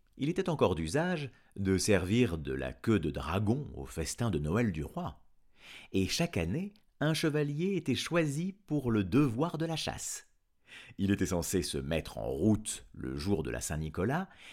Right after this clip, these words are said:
et rentrer avec une queue de dragon la veille du festin au plus tard. Mais depuis maintes années, le maître queue royal avait confectionné une merveilleuse friandise,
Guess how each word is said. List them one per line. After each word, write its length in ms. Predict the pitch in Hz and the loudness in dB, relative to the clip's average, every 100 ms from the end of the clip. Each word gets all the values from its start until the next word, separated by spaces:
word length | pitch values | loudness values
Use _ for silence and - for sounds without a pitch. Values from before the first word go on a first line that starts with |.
| - | -2
et 140 | 160 196 | 4 4
rentrer 420 | 160 156 - 143 | 6 0 0 -2
avec 240 | 180 156 | 0 0
une 160 | 135 120 | 0 0
queue 160 | - 151 | 4 6
de 80 | |
dragon 580 | 120 107 101 98 90 127 196 | 8 6 4 4 2 0 -4
la 220 | 151 135 | -2 0
veille 260 | 101 107 139 | 2 2 2
du 120 | 139 | 0
festin 580 | - 98 - 139 143 - | 0 0 0 -2 -2 0
au 100 | 185 196 | 6 6
plus 180 | 202 | 4
tard. 480 | - 69 - - - _ _ _ - - - - _ - | -2 -6 -6 -14 -18 _ _ _ -20 -20 -20 -20 _ -6
Mais 460 | 95 165 180 156 160 | 0 0 0 -2 -2
depuis 480 | 147 143 139 131 107 | 0 0 2 2 4
maintes 400 | 127 139 101 92 | 4 4 4 4
années, 760 | 92 110 135 151 165 165 156 127 | 4 4 2 2 -2 -6 -10 -8
le 240 | 85 80 | -2 0
maître 480 | 78 101 101 - 87 | 2 2 2 0 -2
queue 280 | - 107 90 | 0 2 2
royal 720 | 73 78 87 95 127 135 120 - - - | 2 0 2 0 -2 -2 -4 -8 -20 -4
avait 200 | - 143 | -2 0
confectionné 500 | 156 156 156 156 151 | -2 -4 -2 -2 0
une 200 | 165 151 | 2 2
merveilleuse 600 | 123 131 143 123 117 101 | 2 0 2 2 4 2
friandise, 840 | - - 139 135 127 160 185 151 | -2 -2 0 0 0 -2 -2 -4